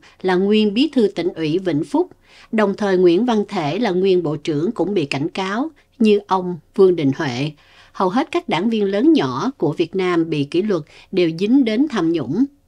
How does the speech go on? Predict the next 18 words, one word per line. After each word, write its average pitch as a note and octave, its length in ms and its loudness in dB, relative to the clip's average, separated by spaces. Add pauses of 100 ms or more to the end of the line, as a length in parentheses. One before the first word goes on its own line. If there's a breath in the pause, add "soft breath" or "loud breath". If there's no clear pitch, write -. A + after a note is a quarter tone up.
(280 soft breath)
Hiện G#3 220 2
chưa A3+ 180 0
thấy B3+ 440 0
báo A#3+ 260 0
chí C4+ 180 4
đưa B3 160 2
tin A3 340 0
về F#3 240 0
việc D3+ 260 -2
ông F3 200 -2
Võ D#3 180 -2
Văn F#3 220 -2
Thưởng D3+ 300 -4 (200 loud breath)
sau G#3+ 260 -2
khi G#3+ 120 2
ông F#3 260 0
mất C4+ 180 -4
ghế A3 240 2